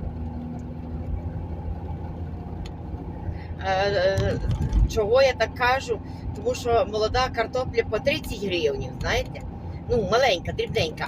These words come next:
А мені ліпше подобається, дріб-, не за гроші навіть, не за гроші. Але вона мені краще подобається. А от велика так і тримається в нас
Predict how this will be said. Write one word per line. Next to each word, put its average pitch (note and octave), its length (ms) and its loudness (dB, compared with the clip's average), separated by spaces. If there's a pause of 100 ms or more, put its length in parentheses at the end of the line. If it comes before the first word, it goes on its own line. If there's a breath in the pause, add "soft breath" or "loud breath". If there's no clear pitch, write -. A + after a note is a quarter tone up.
А G#3+ 100 2
мені D4 280 -2
ліпше - 260 -4
подобається, G3 520 4
дріб-, G#3+ 140 0
не A3+ 100 6
за D4 140 2
гроші C#4+ 460 4
навіть, D3+ 340 0
не A#3 60 0
за - 140 4
гроші. A3 380 2 (440 loud breath)
Але G#3 240 2
вона B3+ 200 0
мені A3 160 -6
краще B3+ 360 -2
подобається. D#3+ 640 0 (380 loud breath)
А G3 120 4
от G#3+ 140 2 (300)
велика C4 480 4
так A#3+ 220 0
і - 40 -10
тримається A3+ 720 2
в E3+ 60 -8
нас F#3 260 -2